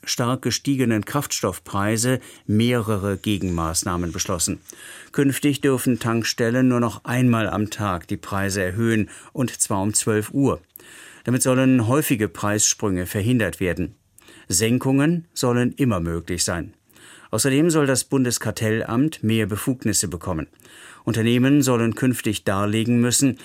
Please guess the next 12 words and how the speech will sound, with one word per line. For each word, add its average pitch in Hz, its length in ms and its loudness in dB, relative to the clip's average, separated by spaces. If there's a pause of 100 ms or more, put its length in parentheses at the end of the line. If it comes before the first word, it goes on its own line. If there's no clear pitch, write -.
(200)
dass 113 220 0
Preissteigerungen 110 1040 0
sachlich 101 500 -2
gerechtfertigt 104 720 -2
sind. - 340 -4 (760)
In 127 140 0
der 131 80 2
Debatte 127 540 0
warfen 120 340 0
Vertreter 120 580 -2
mehrerer 95 720 0
Parteien 107 680 -2